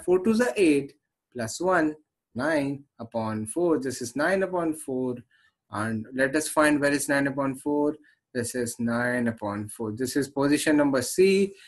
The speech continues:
and your C position is nine upon four।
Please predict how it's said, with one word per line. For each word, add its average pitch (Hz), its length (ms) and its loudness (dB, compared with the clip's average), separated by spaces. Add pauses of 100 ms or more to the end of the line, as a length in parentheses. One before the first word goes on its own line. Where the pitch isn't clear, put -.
(220)
and 147 460 4
your 123 480 4
C 143 300 0
position 117 540 -2
is 135 460 -2
nine 131 440 -2
upon 110 400 -10 (100)
four। 151 140 -8